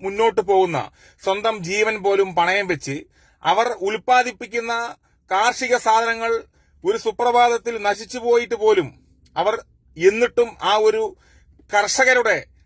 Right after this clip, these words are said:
ആ ഒരു ആത്മാഭിന-, ആത്മാഭിമാനം പണയം വെക്കാതെ അവർ ജനങ്ങൾക്ക് വേണ്ടി വീണ്ടും വീണ്ടും കാർഷിക മേഖലയിലേക്ക് ഇറങ്ങിത്തിരിച്ചുകൊണ്ട്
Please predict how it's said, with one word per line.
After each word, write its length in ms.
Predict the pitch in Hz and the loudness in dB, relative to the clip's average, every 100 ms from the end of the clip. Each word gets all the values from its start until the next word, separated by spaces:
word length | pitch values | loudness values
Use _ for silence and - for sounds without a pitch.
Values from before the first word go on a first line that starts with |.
| _ | _
ആ 80 | 170 | -4
ഒരു 360 | 208 226 226 214 | 0 0 0 0
ആത്മാഭിന-, 680 | 185 214 226 240 233 233 220 - | 0 -2 0 -2 0 0 0 -2
ആത്മാഭിമാനം 920 | 196 214 233 240 226 226 220 214 - _ _ _ | -4 -2 -2 -2 -2 -2 -2 -4 -10 _ _ _
പണയം 300 | 180 208 240 | -2 0 0
വെക്കാതെ 560 | 233 220 208 180 156 - _ _ _ _ | 0 0 2 2 0 -4 _ _ _ _
അവർ 240 | 165 202 233 - | -2 0 -2 -6
ജനങ്ങൾക്ക് 640 | 165 220 254 269 262 240 | 0 0 2 4 2 2
വേണ്ടി 420 | 214 196 160 120 _ _ _ _ _ _ _ _ | -2 -2 -6 -10 _ _ _ _ _ _ _ _
വീണ്ടും 440 | 143 196 240 247 233 | -4 0 4 2 2
വീണ്ടും 460 | 220 220 214 214 _ _ _ - | 0 2 -2 -2 _ _ _ -2
കാർഷിക 360 | 180 214 233 233 | 0 2 0 -2
മേഖലയിലേക്ക് 920 | 220 214 214 208 202 196 - 180 - _ _ | 0 0 2 2 2 -2 -4 -12 -12 _ _
ഇറങ്ങിത്തിരിച്ചുകൊണ്ട് 920 | 170 190 220 190 214 196 202 180 160 | -2 0 0 -4 -6 0 0 0 -4